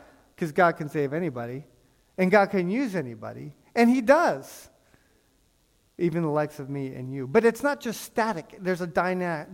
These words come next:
dynamic response to it, this encounter with the living God that motivates us and moves us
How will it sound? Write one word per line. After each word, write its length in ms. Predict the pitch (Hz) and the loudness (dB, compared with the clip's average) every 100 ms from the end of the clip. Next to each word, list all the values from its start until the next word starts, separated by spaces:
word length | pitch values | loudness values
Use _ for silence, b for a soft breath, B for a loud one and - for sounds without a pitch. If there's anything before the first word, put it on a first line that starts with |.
| 156 | -6
dynamic 520 | 160 165 175 185 - | -4 -2 -4 -4 -8
response 520 | 147 - 185 185 - | -12 -8 -4 -4 -6
to 160 | - 139 | -10 -10
it, 120 | 135 | -6
this 180 | 165 170 | -8 -4
encounter 460 | 165 - 190 190 | -6 -4 -4 -2
with 140 | 165 156 | -4 -6
the 80 | 151 | -4
living 340 | 156 143 131 | -4 -4 -6
God 280 | 123 120 143 | -6 -6 -6
that 140 | 170 | -4
motivates 720 | 190 214 262 285 226 185 156 | 0 4 6 6 2 0 -2
us 180 | 147 135 | -6 -6
and 140 | 175 185 | -4 0
moves 280 | 214 180 | 0 -2
us 320 | 156 143 - | -8 -8 -16